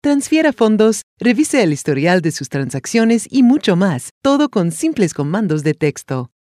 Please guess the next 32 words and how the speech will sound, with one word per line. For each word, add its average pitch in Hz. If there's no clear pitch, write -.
¿Continúa 339
olvidando 180
realizar 160
ese 180
depósito? 254
No 277
se 254
quede 196
con 156
los 135
cheques 180
por 147
semanas. 196
Haga 254
transacciones 170
rápidas 294
e 175
inteligentes 156
con 170
Deposit 180
Anywhere. 139
Escanee 294
o 160
capture 220
imágenes 180
de 151
los 123
cheques 170
directo 151
desde 170
su 233
computadora, 233